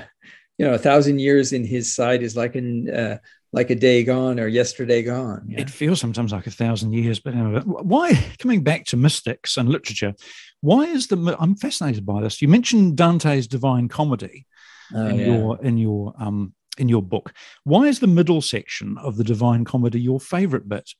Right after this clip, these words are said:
Speaker 1: Uh, the Seven Story Mountain. I mean, Thomas Merton gave his book that title, I think, for a reason. The, um, I, I, do I believe that that's the way things work? I, I think, you know, Dante, his created a wonderful vision of hell that I think is not necessarily Jesus' vision of hell, but I think it's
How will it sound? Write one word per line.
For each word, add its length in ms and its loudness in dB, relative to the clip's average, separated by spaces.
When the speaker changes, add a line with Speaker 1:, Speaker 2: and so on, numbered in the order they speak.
Speaker 1:
Uh, 220 0
the 100 -4
Seven 320 2
Story 320 0
Mountain. 540 -4
I 60 -8
mean, 280 -2
Thomas 340 -4
Merton 400 -2
gave 280 2
his 240 -6
book 260 -8
that 220 -6
title, 280 -2
I 100 -2
think, 220 -10
for 160 -10
a 60 -8
reason. 640 -8
The, 220 -12
um, 320 -8
I, 280 2
I, 160 0
do 200 6
I 80 10
believe 480 2
that 180 0
that's 300 0
the 100 -6
way 180 0
things 300 -6
work? 240 -2
I, 180 0
I 40 -2
think, 260 -4
you 640 -6
know, 120 0
Dante, 600 2
his 340 2
created 520 6
a 60 6
wonderful 480 2
vision 320 -2
of 80 -4
hell 340 2
that 140 -4
I 80 -2
think 220 -6
is 180 -6
not 240 0
necessarily 580 -2
Jesus' 840 -6
vision 320 -4
of 100 -4
hell, 240 -2
but 160 -4
I 60 -2
think 160 -6
it's 180 -10